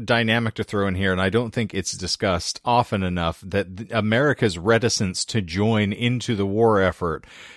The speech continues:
could also be linked to this exact set of circumstances that we're just talking about. I mean, if we're going, if this is how we treat our soldiers,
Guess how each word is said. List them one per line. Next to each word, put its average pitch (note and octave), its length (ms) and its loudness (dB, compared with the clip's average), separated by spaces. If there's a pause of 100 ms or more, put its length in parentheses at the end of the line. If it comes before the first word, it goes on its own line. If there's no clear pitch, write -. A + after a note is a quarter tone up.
(260)
could D#3 160 6
also E3 480 6
be C3 180 0
linked C3 540 0
to A2 240 0
this G#2 260 -4
exact A2+ 540 0
set A2 200 0
of F#2+ 80 -4
circumstances F2+ 720 -4
that F2 120 -4
we're G2 120 -2
just G2 240 -4
talking A#2 320 4
about. D#2+ 320 -2
I G2 160 2
mean, G2 220 -2
if G2+ 240 -2
we're G2 140 -4
going, G2 440 0
if G2+ 280 -4
this F3 180 2
is D#3 60 -2
how C#3 140 4
we A#2 120 2
treat D3+ 300 0
our C#3+ 100 0
soldiers, D3 600 0